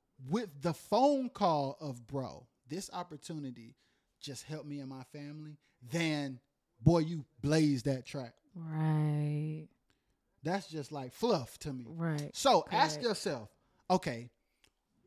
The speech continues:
Speaker 1: this is the thing I love to do. This is how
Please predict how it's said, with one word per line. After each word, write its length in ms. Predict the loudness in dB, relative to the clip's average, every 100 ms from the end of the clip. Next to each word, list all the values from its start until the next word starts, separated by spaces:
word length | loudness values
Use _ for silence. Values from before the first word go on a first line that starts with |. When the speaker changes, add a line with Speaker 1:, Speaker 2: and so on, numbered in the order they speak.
| -4
Speaker 1:
this 200 | 0 0
is 100 | -2
the 100 | -6
thing 260 | -4 -4 -2
I 60 |
love 240 | -2 -4 -4
to 100 | -8
do. 240 | -10 -14 -16 _ _ _ _ _ _ _ _ _ _ _ _ -6
This 260 | -2 -2
is 120 | -4 -4
how 460 | 0 0 0 -4